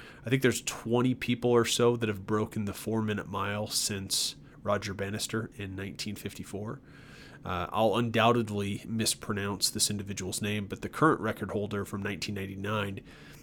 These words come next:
is Hikam El Guerrero. Probably saying that wrong, and I apologize for that. But nevertheless,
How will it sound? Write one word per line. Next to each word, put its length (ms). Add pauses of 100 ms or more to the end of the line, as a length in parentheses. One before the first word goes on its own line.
(120)
is 240 (140)
Hikam 640
El 360
Guerrero. 840 (1120)
Probably 380
saying 280
that 140
wrong, 280
and 80
I 60
apologize 560
for 140
that. 260
But 240 (340)
nevertheless, 720